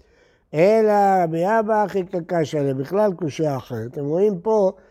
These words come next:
שהמסורת הייתה רק כשיש לו קושייה, בכלל לא התוכן של הקושייה. מה הקושייה שהייתה לו? חמרה לא קמה, הוא לא אמר שייתנו יין. דמי חמרה לא קמה, הוא לא אמר שייתנו את הכסף מהיין,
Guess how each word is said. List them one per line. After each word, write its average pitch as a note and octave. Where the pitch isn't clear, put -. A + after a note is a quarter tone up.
שהמסורת G3
הייתה F#3
רק B3
כשיש A3
לו G#3
קושייה, D#3+
בכלל F#3
לא F#3
התוכן D3+
של A#2
הקושייה. A2
מה E3+
הקושייה E3+
שהייתה B2+
לו? A#2+
חמרה F#3+
לא G#3+
קמה, C3
הוא G#2+
לא A3+
אמר B3
שייתנו E3
יין. C#3
דמי A3+
חמרה E3+
לא A#3
קמה, A#2+
הוא C#3
לא G3+
אמר A#3
שייתנו G3
את E3+
הכסף G#3
מהיין, D#3+